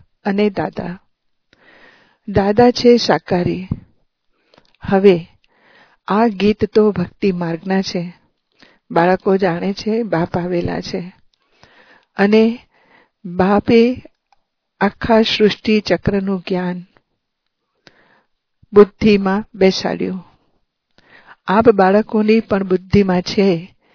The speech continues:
કે આપણે ચોર્યાસી જન્મ પૂરા કર્યા, હવે નાટક પૂરું થાય છે. હવે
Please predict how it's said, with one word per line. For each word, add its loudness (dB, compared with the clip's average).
કે -2
આપણે -2
ચોર્યાસી -2
જન્મ -2
પૂરા -2
કર્યા, -8
હવે 2
નાટક -2
પૂરું 0
થાય -6
છે. -8
હવે 4